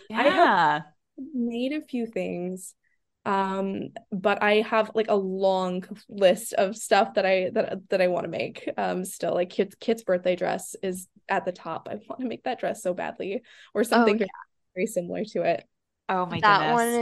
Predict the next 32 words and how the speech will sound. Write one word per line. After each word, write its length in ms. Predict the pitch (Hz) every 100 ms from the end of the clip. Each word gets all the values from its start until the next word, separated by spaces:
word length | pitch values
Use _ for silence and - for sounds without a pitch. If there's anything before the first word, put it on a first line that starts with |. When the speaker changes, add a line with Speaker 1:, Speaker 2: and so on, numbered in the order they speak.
| 220
Speaker 3:
is 120 | 220
so 400 | - 220 196 190
great. 520 | 185 180 175 170 175 -
I, 480 | 208 220 254 311 294 -
I 100 | 269
think 140 | 320
I 120 | 466 427
saw 360 | - 254 220 -
also 640 | 202 214 220 202 196 185
on 160 | - 233
your 160 | 208 190
Instagram 540 | 214 - 196 196 196
that 120 | 208
you 120 | 208
made 200 | 220 190
Molly's 600 | 190 175 170 180 214 262 -
birthday 400 | 269 277 330 320
dress, 440 | 349 359 403 -
which 140 | 285
is 140 | 254 220
one 120 | 233
of 60 | 233
my 160 | 196
favorites. 1000 | 196 - 180 190 - - - - - - - -
Speaker 1:
So 200 | 302 214
that 200 | 226 233
one's 180 | 392 392 - _ -
actually 520 | 233 247 - - 247
Pleasant 320 | - 214 214
Company. 460 | 214 202 190 170 202
Um, 240 | 208 202 202
I, 320 | 220 247 277